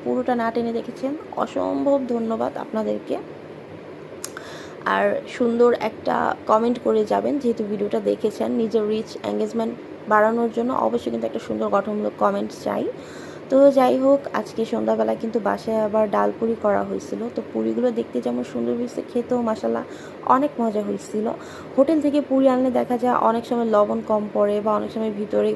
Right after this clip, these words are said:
পুরি থাকে না, তো এই জন্য একটু কষ্ট হলেও সময় যখন থাকে তখন বাসায় যে কোনো আইটেম করার চেষ্টা করি। সবাই মিলে মিশে খেতে, আড্ডা দিতে মজাই অন্যরকম। তো বাসায় সবাই মিলে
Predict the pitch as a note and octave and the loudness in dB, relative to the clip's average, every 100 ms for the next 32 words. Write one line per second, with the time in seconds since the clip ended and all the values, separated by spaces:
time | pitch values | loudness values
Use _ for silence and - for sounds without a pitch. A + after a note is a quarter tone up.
0 | - A#3 A#3+ A#3 A3+ G3+ G#3 G3+ - - | 0 4 4 4 -2 -4 -2 -4 -8 -12
1 | - - - A#3+ A#3+ C4 C4+ C4+ C4+ - | -14 -6 0 2 4 2 2 0 -2 2
2 | B3 B3 C4 B3+ B3 B3 B3+ C4 A#3+ A3+ | 0 2 2 4 4 4 2 2 0 2
3 | A#3 A#3+ A#3 A#3 A3+ G#3+ G#3 A#3+ C#4+ G#3+ | 0 0 0 -2 -2 -4 -2 -4 -2 -2
4 | A3 G#3+ G#3 G3+ A3+ A3+ C#4 - - G#3 | -2 -2 0 0 -2 -2 -6 -12 -4 -2
5 | A3+ A3+ G#3+ G#3 A3 A3 G#3+ G3+ G3+ A3 | 0 0 0 0 -2 0 0 0 -2 -6
6 | - - - G#3 B3 G#3+ G3 G3+ G3+ G#3 | -4 -4 -2 -2 -2 0 0 0 -2 -2
7 | G#3 - - - G#3 G#3 A3 - G#3+ G#3 | -4 -6 -12 -6 -4 -2 -6 -2 -4 0
8 | G#3 G3+ G3 G3 G3+ G#3 G#3+ G#3 G#3 G#3 | 0 0 0 0 0 0 -4 -2 -2 0
9 | A3 G#3 G3 F#3+ G3 G#3 C4+ - - - | 0 0 0 -2 -2 -4 -6 -8 -14 -14
10 | - C4+ C4 C4+ A#3 A#3 B3 B3 B3 A3+ | -4 2 4 4 4 2 0 0 2 2
11 | A#3 A#3+ A#3+ A#3+ A#3+ | 4 2 2 2 0